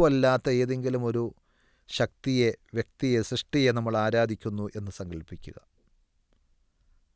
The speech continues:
അതിലെന്ത് യുക്തിയാണുള്ളത്? എന്ത് ബുദ്ധിയാണ് അതിൻ്റെ പിന്നിലുള്ളത്?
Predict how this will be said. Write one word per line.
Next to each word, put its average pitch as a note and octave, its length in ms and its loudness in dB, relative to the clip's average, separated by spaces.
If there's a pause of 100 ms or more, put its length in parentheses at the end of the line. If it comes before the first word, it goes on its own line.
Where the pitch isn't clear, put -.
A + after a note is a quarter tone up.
(120)
അതിലെന്ത് C3+ 420 0
യുക്തിയാണുള്ളത്? A2+ 760 -4 (1700)
എന്ത് C#3 280 0
ബുദ്ധിയാണ് C3 560 0
അതിൻ്റെ A2+ 260 -6
പിന്നിലുള്ളത്? G2 540 -6